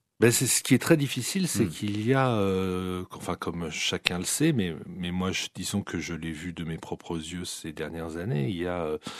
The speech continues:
Speaker 1: euh, comment dire, une sorte de, de virage politique
Speaker 2: Un climat nouveau qui
Speaker 1: idéologique.
Speaker 2: pèse depuis peu sur le pays, écrivez-vous.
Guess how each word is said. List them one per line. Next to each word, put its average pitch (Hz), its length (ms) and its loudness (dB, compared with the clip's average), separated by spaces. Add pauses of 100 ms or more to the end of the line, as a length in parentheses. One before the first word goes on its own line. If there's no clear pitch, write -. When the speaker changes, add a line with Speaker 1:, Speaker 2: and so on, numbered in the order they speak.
(380)
Speaker 1:
euh, 71 280 -8
comment 78 220 -8
dire, 78 180 -8 (360)
une 71 100 -16
sorte 76 260 -8
de, 73 100 -10
de 73 260 -12
virage 92 640 0 (120)
politique 98 240 2 (200)
Speaker 2:
Un - 40 2
climat 143 380 8
nouveau 139 400 10
qui 165 80 6
Speaker 1:
idéologique. 113 240 -2
Speaker 2:
pèse 139 320 8
depuis - 340 0
peu 139 220 4
sur - 200 0
le 98 120 4
pays, 90 340 -2
écrivez-vous. 78 640 -8